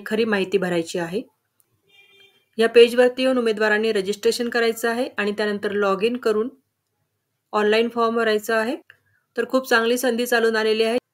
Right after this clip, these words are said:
जे उमेदवार परफेक्टली एलिजिबल आहेत, त्यांनी या पोस्टसाठी जरूर अप्लाय करा, कारण गव्हर्नमेंट जॉब आहे. हा व्हिडिओ तुम्हाला कसा वाटला, याविषयी जरूर कमेंट करा.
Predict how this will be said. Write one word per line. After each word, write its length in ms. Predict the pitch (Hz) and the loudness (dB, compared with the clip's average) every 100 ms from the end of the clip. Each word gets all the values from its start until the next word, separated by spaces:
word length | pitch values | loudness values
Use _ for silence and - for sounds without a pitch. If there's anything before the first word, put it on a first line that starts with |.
| _ 185 | _ 2
जे 120 | 247 | 4
उमेदवार 420 | 247 240 240 247 | 4 0 0 0
परफेक्टली 560 | 247 220 233 240 247 247 | 0 -2 -2 -4 -2 -2
एलिजिबल 400 | 220 208 214 214 | -2 -2 0 -2
आहेत, 100 | 214 | -2
त्यांनी 200 | 214 208 | -4 -2
या 80 | 214 | -4
पोस्टसाठी 580 | 214 226 220 - 214 214 | 0 0 0 -4 -4 -2
जरूर 280 | 196 196 196 | -2 -2 -4
अप्लाय 280 | 196 196 | -2 -4
करा, 220 | 196 196 254 - _ | -2 -4 -6 -10 _
कारण 260 | 214 214 214 | -2 0 2
गव्हर्नमेंट 500 | 202 202 214 240 226 | 2 2 2 0 2
जॉब 220 | 233 220 | 2 0
आहे. 200 | 220 247 254 _ _ _ _ _ _ - | -2 -4 -8 _ _ _ _ _ _ -4
हा 100 | 240 | 0
व्हिडिओ 280 | 233 233 262 | 2 2 0
तुम्हाला 340 | 262 254 254 | 0 -4 -2
कसा 260 | 247 226 247 | -4 -4 -4
वाटला, 260 | 233 247 | -4 -4
याविषयी 440 | 247 196 196 196 214 | -4 -2 -2 -2 -2
जरूर 280 | 208 208 220 | 0 -2 -2
कमेंट 380 | 226 226 233 | -4 -4 -6
करा. 260 | 233 226 | -6 -6